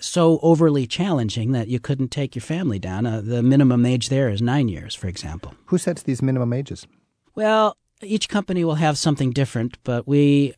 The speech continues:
Speaker 1: really concentrate on the safety, and we try to keep a, a gauge on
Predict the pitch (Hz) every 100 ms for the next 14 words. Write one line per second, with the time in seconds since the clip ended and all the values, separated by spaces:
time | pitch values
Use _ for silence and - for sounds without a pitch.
0 | - 131 139 139 - 131 123 - 127 120
1 | 107 101 139 135 - 110 104 107 104 -
2 | 123 110 - 143 - 113 101 - - -
3 | _ 117 101 127 127 127 113 110 107 101